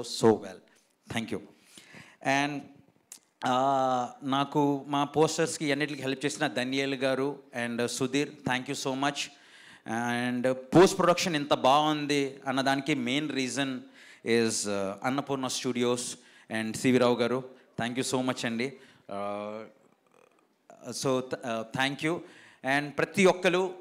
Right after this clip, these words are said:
నేను ఎవరినైనా మిస్ అయితే నన్ను క్షమించండి. And మా ఈ సినిమా స్టార్టింగ్లో ఒక సెవెన్, ఎయిట్ మినిట్స్ చైల్డ్‌హుడ్, uh, ఎపిసోడ్ ఉంటానండి. తనకి చేసిన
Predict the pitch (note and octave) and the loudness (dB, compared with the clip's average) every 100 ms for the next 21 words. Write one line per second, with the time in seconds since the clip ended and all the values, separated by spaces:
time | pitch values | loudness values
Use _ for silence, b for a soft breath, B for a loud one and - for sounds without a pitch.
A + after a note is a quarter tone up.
0 | - C#3+ C#3+ C#3 D#3 D#3+ C#3+ C#3+ D#3+ D3+ | -4 0 4 4 4 2 0 2 2 2
1 | D#3 D3 C#3+ C#3 C3 C3+ C3+ C#3 D3 C3+ | 0 0 0 0 0 -2 -2 0 0 0
2 | D#3+ - C3 C3 C3+ C3+ C3+ C3+ C#3 D3+ | -2 0 0 2 2 2 0 0 2 2
3 | D3 C#3+ D3 E3 F3 F3+ D3+ D3+ E3 E3+ | 0 -4 0 2 2 4 4 4 0 4
4 | E3 D#3+ D#3 B B - B2+ B2+ D3+ E3 | 4 4 0 B B 0 2 4 4 4
5 | E3+ D#3+ D#3+ D#3+ - D3 D#3+ E3+ D3+ C#3 | 2 0 0 0 2 2 2 -2 -2 0
6 | C#3+ C#3 C3+ C3 B2+ C3 - D3 C3+ C#3 | 2 4 2 2 -2 -2 2 2 2 -2
7 | C3 C3 D3+ D3 - C3 C3 C3 - C#3+ | -2 -4 -8 -10 -4 0 0 0 0 0
8 | - D#3 | 0 0